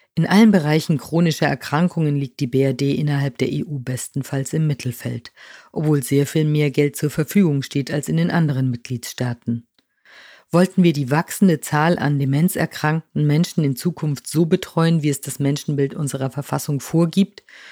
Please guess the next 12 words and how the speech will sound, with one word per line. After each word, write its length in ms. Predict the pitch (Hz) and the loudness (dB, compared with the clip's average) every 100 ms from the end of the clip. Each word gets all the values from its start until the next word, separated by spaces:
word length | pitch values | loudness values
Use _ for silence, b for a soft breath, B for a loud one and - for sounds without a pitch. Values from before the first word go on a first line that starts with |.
| B _ | B _
würden 180 | 240 214 | 4 6
wir 120 | 190 | 6
allein 260 | 160 147 131 | 4 2 2
dadurch 380 | 135 139 151 - | 2 2 0 -2
die 120 | 131 | -6
Grenzen 440 | - 131 131 - | -2 -2 -2 -2
der 100 | 135 | -4
personellen 580 | 131 135 131 131 127 135 | -2 -2 0 0 0 0
und 140 | 139 | -2
ökonomischen 640 | 147 - 139 127 127 127 135 | -6 -4 -2 -2 -4 -4 -4
Möglichkeiten 720 | 131 123 135 - - 135 - | -4 -4 -10 -8 -6 -6 -4
erreichen. 640 | - 143 139 120 - 120 | -4 -2 -2 -4 -6 -8